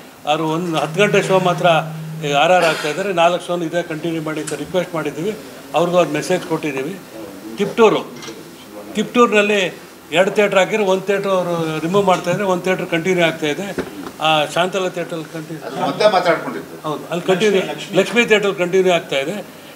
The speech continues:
Speaker 1: ಇನ್ನು ಕೊಳ್ಳೇಗಾಲದಲ್ಲಿ ಕೂಡ ಅವ್ರಿಗೆ ಈ phone ಮಾಡಿ continue ಮಾಡೋಕ್ಕೆ ಹೇಳಿದ್ದೀವಿ. ವಿಜಯಲಕ್ಷ್ಮಿ ಗರುಡಾಚಾರ್ಯಪಾಳ್ಯ ಅವರು ಕೂಡ continue ಮಾಡ್ತಾರೆ. ಈ ಸಮಸ್ಯೆ ಮಾತ್ರ ನಮಗೆ,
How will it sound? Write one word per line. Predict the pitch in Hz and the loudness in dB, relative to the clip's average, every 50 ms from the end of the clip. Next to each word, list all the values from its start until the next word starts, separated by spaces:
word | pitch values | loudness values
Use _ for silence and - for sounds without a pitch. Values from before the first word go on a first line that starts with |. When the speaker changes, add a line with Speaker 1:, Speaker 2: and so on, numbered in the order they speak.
| - - - | -18 -8 -4
Speaker 1:
ಇನ್ನು | 180 180 185 185 180 180 180 | -2 2 4 6 6 6 6
ಕೊಳ್ಳೇಗಾಲದಲ್ಲಿ | 175 180 202 226 226 214 214 208 185 202 196 180 | 4 6 6 6 6 6 4 4 2 0 -2 -2
ಕೂಡ | 180 190 190 | -2 0 2
ಅವ್ರಿಗೆ | 196 185 180 170 165 165 175 170 165 151 - - - - - - | 4 4 2 2 0 -2 -2 -2 -2 -4 -6 -10 -14 -12 -6 -4
ಈ | 160 | -4
phone | 156 - 170 180 202 190 | -2 2 4 4 4 4
ಮಾಡಿ | 190 185 175 175 | 4 2 2 2
continue | - 165 175 170 190 180 185 | 2 0 2 2 2 2 2
ಮಾಡೋಕ್ಕೆ | 170 175 165 165 160 - 156 | 4 2 2 2 0 0 0
ಹೇಳಿದ್ದೀವಿ. | 170 175 170 151 151 160 208 214 175 - - - - - - - - - - | 0 0 0 0 -2 0 0 -2 -2 -4 -10 -16 -20 -20 -20 -20 -18 -4 -2
ವಿಜಯಲಕ್ಷ್ಮಿ | 156 165 185 220 214 208 208 - 208 202 | 2 4 4 6 6 4 2 0 -2 0
ಗರುಡಾಚಾರ್ಯಪಾಳ್ಯ | 165 175 180 185 202 190 190 190 180 175 180 180 170 170 190 208 196 165 - - - - - - 156 | 2 4 4 4 4 4 2 0 -2 0 -2 -4 -4 -4 -4 -6 -6 -8 -10 -12 -18 -20 -10 -2 0
ಅವರು | 170 190 196 | 2 2 2
ಕೂಡ | 196 190 185 190 185 175 170 160 151 139 131 - - | 2 4 4 6 6 6 6 6 2 0 -2 -4 -4
continue | - 175 170 196 180 180 | -2 0 2 2 4 4
ಮಾಡ್ತಾರೆ. | 170 165 160 156 160 156 151 180 | 4 2 2 0 -2 -2 -2 -2
ಈ | 185 | 0
ಸಮಸ್ಯೆ | - 180 170 175 185 170 185 190 | 2 2 4 4 2 0 0 0
ಮಾತ್ರ | 175 175 170 165 180 190 | 0 -2 -2 0 0 -2
ನಮಗೆ, | 180 165 160 156 151 156 156 147 139 - - - - | 0 -2 -2 -4 -4 -4 -4 -4 -6 -8 -14 -18 -18